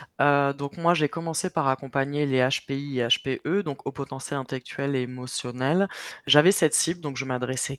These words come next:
qu'à cette cible. Euh, ça a très bien marché, honnêtement. J'ai commencé il y a quatre ans. Tous mes clients venaient sur ces postes-là, euh, entre LinkedIn et Facebook. J'avais pas besoin d'avoir, d'avoir une grosse communauté. Puis il y a eu un bouche à oreille. J'étais vraiment dessus à fond.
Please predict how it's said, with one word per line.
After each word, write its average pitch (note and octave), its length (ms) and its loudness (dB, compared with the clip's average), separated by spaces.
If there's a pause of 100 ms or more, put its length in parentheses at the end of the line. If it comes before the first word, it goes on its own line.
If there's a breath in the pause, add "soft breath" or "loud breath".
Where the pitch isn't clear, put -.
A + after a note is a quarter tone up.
qu'à C#3+ 140 -4
cette C3 180 -2
cible. F3 640 0 (100)
Euh, B2 800 -2
ça - 180 6
a C#3+ 40 8
très - 200 0
bien F3 120 2
marché, D#3 480 2
honnêtement. D3 480 -4
J'ai E3 140 -2
commencé D3 360 -4
il F#3+ 40 6
y - 20 8
a D#3 60 6
quatre - 280 0
ans. F3+ 60 -2
Tous - 200 -6
mes F#3+ 120 4
clients E3 460 -4
venaient D3+ 400 -2
sur - 180 -8
ces - 140 -4
postes-là, C3 480 -2 (560 loud breath)
euh, B2+ 140 -2
entre C3 360 -4
LinkedIn C#3+ 400 0
et D3 60 2
Facebook. C3 640 0
J'avais D3+ 220 8
pas G3 160 8
besoin A3+ 160 6
d'avoir, E3 220 8 (220)
d'avoir D3+ 240 6
une D3 100 -2
grosse E3+ 280 -2
communauté. E3+ 580 2
Puis - 160 0
il D3+ 40 8
y - 20 8
a C#3+ 40 2
eu C#3 60 2
un C3+ 120 4
bouche E3 260 4
à F3+ 60 6
oreille. E3 360 6 (360 loud breath)
J'étais - 260 2
vraiment D#3+ 340 2
dessus E3 480 -4
à C#3+ 120 2
fond. D#3+ 340 -8